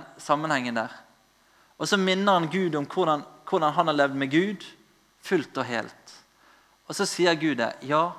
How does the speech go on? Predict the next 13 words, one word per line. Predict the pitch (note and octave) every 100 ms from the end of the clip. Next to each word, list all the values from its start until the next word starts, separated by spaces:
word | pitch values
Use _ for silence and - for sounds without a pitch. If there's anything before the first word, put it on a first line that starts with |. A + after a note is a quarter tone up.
| - _ _ _ _ -
du | C#3+
skal | - D3
få | - D3 - - - -
femten | - D#3 F3+ - - A#2+
år | A#2+ - - - _ _ _ _ _ _ _ _ _ _ _ _ _ B2+
ekstra. | - - C3+ - _ _ _ _ _ _ _
Du | -
skal | E3+
få | F3
leve | E3+ F3+ E3+
femten | - E3 F3 - B2+
år | B2 -
til.» | G#2+